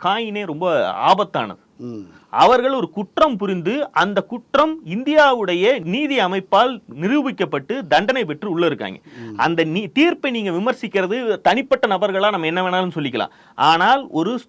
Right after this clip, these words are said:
Speaker 1: மாநில அரசு, கோர்ட் என்ன சொல்லுகிறதோ அதன் அடிப்படையில் தான் அவர்களை பார்க்க முடியும். இவர்கள் வந்து அவரை அப்பா என்பதும் ஒரு போராளி அப்படின்னு காயின் பண்ணுவதும் இதையெல்லாம் வெளி மாநிலங்கள்ல, இந்தியாவுல வேற எந்த மாநிலத்திலயாவது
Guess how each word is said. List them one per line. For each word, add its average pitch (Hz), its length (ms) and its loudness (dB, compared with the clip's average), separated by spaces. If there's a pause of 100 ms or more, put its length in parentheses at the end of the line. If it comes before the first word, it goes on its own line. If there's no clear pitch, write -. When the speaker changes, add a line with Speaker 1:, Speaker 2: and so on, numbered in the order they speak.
(140)
Speaker 1:
மாநில 208 400 2
அரசு, 143 280 0 (280)
கோர்ட் 262 400 8
என்ன 202 140 -2 (100)
சொல்லுகிறதோ 175 480 2
அதன் 190 180 2
அடிப்படையில் 220 400 -2
தான் 214 100 2
அவர்களை 147 280 0
பார்க்க 160 260 4
முடியும். 98 240 -12 (480)
இவர்கள் 226 460 6
வந்து 127 240 -2 (400)
அவரை 156 180 6 (100)
அப்பா 202 240 4 (140)
என்பதும் 127 380 -6 (320)
ஒரு 151 180 -4
போராளி 202 480 8 (640)
அப்படின்னு 240 380 2
காயின் 220 340 6
பண்ணுவதும் 180 380 -2
இதையெல்லாம் 214 380 4
வெளி 226 200 2
மாநிலங்கள்ல, 202 640 0
இந்தியாவுல 226 420 4
வேற 202 200 4
எந்த 214 200 -4
மாநிலத்திலயாவது 185 640 0